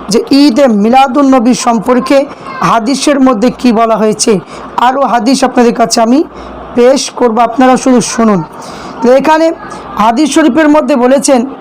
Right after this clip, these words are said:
যে রোজা পালনের মাধ্যমে জন্মদিন উদযাপন করা। হযরতে আবু কাতাদা রাদিয়াল্লাহু তাআলা আনহু তিনি বর্ণনা করেন যে আল্লাহ রসুল সোমবার দিন রোজা পালন করার সম্পর্কে জিজ্ঞাসা করা হলে তিনি উত্তর বললেন, "এই দিনে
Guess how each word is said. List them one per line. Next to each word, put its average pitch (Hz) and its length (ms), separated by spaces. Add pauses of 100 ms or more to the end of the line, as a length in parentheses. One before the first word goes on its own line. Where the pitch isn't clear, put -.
(1300)
যে 269 200
রোজা 285 300
পালনের 302 420
মাধ্যমে 294 340
জন্মদিন 277 760 (840)
উদযাপন 247 540
করা। 202 340 (340)
হযরতে 233 500
আবু 262 260
কাতাদা 269 500
রাদিয়াল্লাহু 262 480
তাআলা 240 300
আনহু 254 360 (340)
তিনি 262 160
বর্ণনা 262 360
করেন 294 320
যে 277 60
আল্লাহ 262 200
রসুল 269 240
সোমবার 262 380
দিন 269 100
রোজা 247 180
পালন 247 240
করার 247 220
সম্পর্কে 233 440
জিজ্ঞাসা 208 260
করা 269 180
হলে 277 200 (360)
তিনি 269 140
উত্তর 262 320
বললেন, 302 280
"এই 277 200
দিনে 262 320